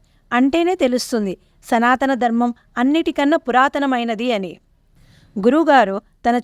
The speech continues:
చేతిలో ఉన్న జపమాలను చూపిస్తూ, నూట ఎనిమిది పూసలతో ఉండే ఈ జపమాలను ఉపయోగించి మహామంత్రాన్ని,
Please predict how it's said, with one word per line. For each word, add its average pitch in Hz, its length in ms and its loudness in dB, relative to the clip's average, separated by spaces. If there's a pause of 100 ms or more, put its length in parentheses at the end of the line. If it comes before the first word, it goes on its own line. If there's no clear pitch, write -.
చేతిలో 302 400 0
ఉన్న 226 240 -2
జపమాలను 220 540 0
చూపిస్తూ, 214 600 -2 (300)
నూట 247 240 0
ఎనిమిది 262 440 0
పూసలతో 247 580 -2
ఉండే 214 380 -2 (120)
ఈ 247 160 -2
జపమాలను 247 680 0
ఉపయోగించి 208 760 -4 (300)
మహామంత్రాన్ని, 214 960 0